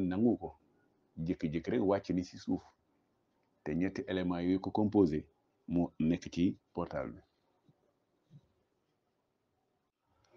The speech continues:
Kon élément yooyu nga xam ni moo nekk ci portable yi, li ngay njëkk xam xool nga xam ni lii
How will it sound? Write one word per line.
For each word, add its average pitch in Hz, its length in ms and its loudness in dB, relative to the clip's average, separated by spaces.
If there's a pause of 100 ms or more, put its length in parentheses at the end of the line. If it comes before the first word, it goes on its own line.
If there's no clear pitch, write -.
(260)
Kon 120 240 8 (160)
élément 147 340 8
yooyu 117 260 10
nga 107 120 2
xam 107 100 -2
ni 104 60 2
moo 117 140 2
nekk 113 100 -4
ci 110 80 -6
portable 82 480 -2
yi, 80 60 -12 (1700)
li 104 200 8
ngay 147 160 12
njëkk 143 260 6
xam 95 400 2
xool 92 400 2 (140)
nga 90 100 -10
xam 92 140 -2
ni 87 100 0
lii 95 240 -2